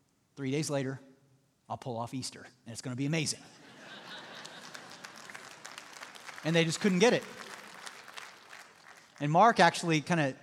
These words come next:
spends a significant amount of time kinda talking about all this. Like, one time Jesus is traveling with the disciples, and he kinda hears the conversation in the back of the bus, but he can't fully understand what they're talking about. So he just asks them in verse thirty-three,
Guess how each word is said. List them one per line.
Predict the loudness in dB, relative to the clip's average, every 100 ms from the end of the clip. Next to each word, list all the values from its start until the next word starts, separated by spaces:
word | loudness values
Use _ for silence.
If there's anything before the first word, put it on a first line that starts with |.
| -20 -14
spends | -4 0 0
a | 0
significant | -2 0 0 0
amount | 2 4 4
of | 2
time | 2 2 2
kinda | 0 0
talking | 4 2 2
about | 4 6
all | 6 4
this. | 2 -2
Like, | -2
one | -2 0
time | -2
Jesus | -2 -4 -6 -6
is | -2
traveling | 4 6 4 0 -4 -8 -20 -8
with | -2 -2 -2
the | -6
disciples, | -2 4 4 4 0 -2 -4
and | -4 -2
he | -2
kinda | 0 0
hears | 2 2 2 0
the | 2
conversation | 2 2 2 2 2 0
in | -2
the | 4
back | 4 4
of |
the | 0
bus, | 4 4 4
but | 0 -2
he | 0 -2
can't | -2 -4 -2
fully | -2 0
understand | -2 -2 -4 -2
what | -4
they're | 0
talking | 0 2 2
about. | 6 4 2 -10
So | -2
he | 2
just | 2 2
asks | 4 4 2
them | -2
in | 0
verse | -2 -2
thirty-three, | -4 -4 -4 -2